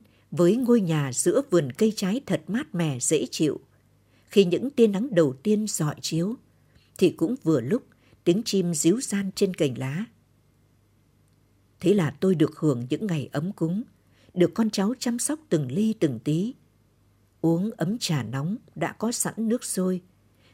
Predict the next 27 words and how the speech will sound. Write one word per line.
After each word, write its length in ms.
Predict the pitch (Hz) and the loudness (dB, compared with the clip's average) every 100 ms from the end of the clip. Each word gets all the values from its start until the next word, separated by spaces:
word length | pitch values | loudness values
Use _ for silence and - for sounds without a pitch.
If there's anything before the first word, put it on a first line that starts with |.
| - | -6
các 140 | 277 | -4
món 200 | 190 196 | 0 -2
ăn 240 | 269 233 220 | -2 -4 -2
ở 180 | - 151 | 0 0
quê 380 | - 214 214 214 - | 0 0 0 0 -4
mà 240 | 151 151 127 | -4 -4 -2
tôi 200 | 185 190 | 0 0
ưa 140 | 208 202 202 | 2 0 0
thích 180 | 285 - _ _ _ - | -4 -6 _ _ _ -2
như 200 | 170 180 | 2 2
mắm 300 | 170 170 226 | 2 -2 -4
kho, 360 | - 208 196 196 _ _ _ - | -4 -2 -2 -4 _ _ _ -4
cá 140 | 190 | -2
rô 200 | 247 220 | 2 2
kho 300 | 208 - 226 | 2 -2 -4
bầu, 400 | 175 160 147 127 - _ _ _ _ _ _ _ - | 0 2 2 0 -8 _ _ _ _ _ _ _ -2
gỏi 320 | 165 185 135 - | 2 4 2 4
tôm, 300 | 214 220 208 - _ _ | 6 6 4 -8 _ _
trộn 360 | - 170 - 139 | 2 4 4 -2
sầu 280 | - 170 143 | 2 2 4
đâu 340 | 135 185 185 - _ _ | 4 4 2 -6 _ _
thường 200 | - 180 | 8 8
được 160 | 160 175 | 8 2
dọn 300 | - 175 135 | 0 -2 -2
trong 220 | - 233 | -2 2
bữa 140 | 196 - | 2 2
cơm. 320 | - 226 | 0 0